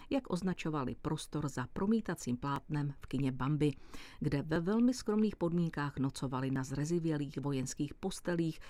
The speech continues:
v zatuchlé místnosti bez oken. Ve videoklipech vyprávějí své zážitky z Beatles jejich souputníci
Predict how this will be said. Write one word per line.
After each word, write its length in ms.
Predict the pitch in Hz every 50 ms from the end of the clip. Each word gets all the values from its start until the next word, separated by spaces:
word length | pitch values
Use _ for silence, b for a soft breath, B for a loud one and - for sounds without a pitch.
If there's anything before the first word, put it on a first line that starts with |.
| B B B -
v 60 | -
zatuchlé 480 | 240 233 - 233 220 - - 160 151
místnosti 640 | 143 139 135 131 - - - 123 117 - - - 127
bez 260 | - 196 - - - -
oken. 340 | - - - - 143 139 135 - B B B B B B B B B B B B
Ve 140 | 202 220 240
videoklipech 640 | 226 285 - 285 262 247 - 208 202 202 190 185 156
vyprávějí 640 | 143 165 - - 185 185 180 170 170 170 165 160 156
své 240 | - 143 135 135
zážitky 480 | 135 143 143 147 - - 131 - - 127
z 100 | - -
Beatles 460 | - 156 170 - - 151 151 - -
jejich 240 | 143 143 139 131 -
souputníci 800 | - - 151 156 - 170 160 - 156 156 147 135 - - 139 139